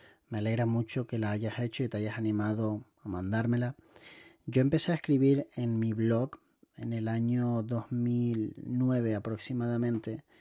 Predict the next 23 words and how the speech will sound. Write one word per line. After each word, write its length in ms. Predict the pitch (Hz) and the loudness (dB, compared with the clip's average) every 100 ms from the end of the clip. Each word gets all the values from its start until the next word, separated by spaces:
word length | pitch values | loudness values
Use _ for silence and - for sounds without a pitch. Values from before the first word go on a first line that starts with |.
| _ _ | _ _
porque 440 | - 120 - 131 120 | -8 -8 -6 -4 -2
en 100 | 113 | -2
aquel 280 | 110 131 | -2 0
momento 340 | 139 175 143 - | 2 4 2 -2
estaba 300 | - 143 143 | -2 0 2
de 100 | 143 | 2
moda 300 | 113 156 107 | 2 0 0
tener 240 | 101 98 | -2 -2
un 120 | 104 | -2
blog. 280 | 101 101 98 - _ _ _ | -2 -2 -4 -12 _ _ _
Era 160 | - 98 | -14 -10
como 420 | 98 120 117 98 | -4 0 2 0
lo 140 | 95 95 | 0 0
último, 580 | 110 123 - 107 92 | 0 0 -2 -6 -6
lo 120 | 92 90 | -6 -4
máximo. 680 | 107 131 - - 107 107 - _ _ _ _ | -4 -6 -8 -8 -8 -8 -14 _ _ _ _
Poco 180 | - - | -16 -8
menos 260 | 120 123 139 | -4 -4 -4
que 180 | - 156 | -4 -4
si 120 | - | -2
tenías 360 | 139 120 123 135 | -2 0 0 2
un 160 | 139 | 4
blog 220 | 123 123 | 4 2